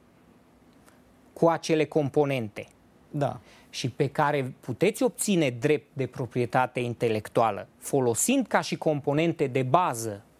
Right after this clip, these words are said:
Speaker 1: componentele luate de la ei, dar
Speaker 2: Da.
Speaker 1: ceea ce concepeți dumneavoastră este de noutate, este relevant pentru societate și aduce o îmbunătățire până la urmă a vieții omului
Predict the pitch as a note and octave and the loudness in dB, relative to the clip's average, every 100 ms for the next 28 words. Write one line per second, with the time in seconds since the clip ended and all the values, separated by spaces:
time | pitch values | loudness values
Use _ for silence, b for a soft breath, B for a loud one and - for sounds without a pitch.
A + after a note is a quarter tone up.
0 | _ - A#2+ A2 A#2+ C#3+ D3+ B2+ A#2 A#2 | _ -4 -4 0 0 2 0 0 2 2
1 | B2+ C3 A2+ A#2 G#2 G#2 F#2+ A2+ - C#3 | 0 -2 -6 -6 -6 -6 -8 -10 -12 -2
2 | B2 B2 C3+ B2 D3+ A#2+ - C3 - B2 | 0 0 -4 -2 0 0 0 -6 -2 -4
3 | A#2 G#3+ B3+ G#3+ G3 G3 F3+ D#3 E3+ B2 | 0 0 2 0 0 0 2 2 2 0
4 | - - - B B B B B2 C#3+ F3 | -4 -14 -16 B B B B 0 2 2
5 | - E3 C3 C#3+ D#3+ D#3+ D3+ C3+ E3+ C#3+ | 2 0 2 2 2 2 0 0 0 0
6 | - - G#2 B B - C#3 C#3 C#3+ C#3 | -2 -16 -16 B B -2 -2 0 0 2
7 | C#3 C#3 A#2+ D#3+ F#3 - E3 D3+ C#3+ - | 2 2 4 2 2 -2 -4 -2 -4 0
8 | D3 C3+ C#3+ B2 - B2 - A2+ - - | -2 0 -2 2 2 2 -2 -12 -8 -2
9 | A#2+ B2 C#3+ D#3+ D3 - D3+ D3+ D3+ C#3 | 0 0 -2 0 -2 0 2 2 2 0
10 | C#3 C#3+ C#3 C3 B2 - G#3+ G#3+ C#3+ - | 0 0 0 0 -2 0 0 2 0 -2
11 | C#3+ C3+ B2+ A#2+ C3+ C3 A#2+ A#2 B2 C#3 | -2 2 2 2 2 0 0 -2 -2 -4
12 | - C3+ D3 C3+ C3 B2 A2+ | -2 0 0 0 -2 -2 -2